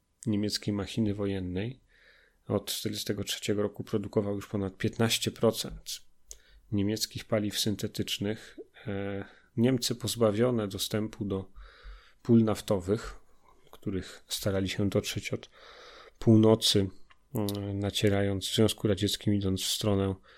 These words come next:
Kaukazu, w stronę Azerbejdżanu,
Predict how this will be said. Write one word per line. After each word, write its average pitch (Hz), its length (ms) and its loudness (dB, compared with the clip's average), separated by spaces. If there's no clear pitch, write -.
Kaukazu, 104 540 6
w - 80 8
stronę 95 480 6
Azerbejdżanu, 104 760 6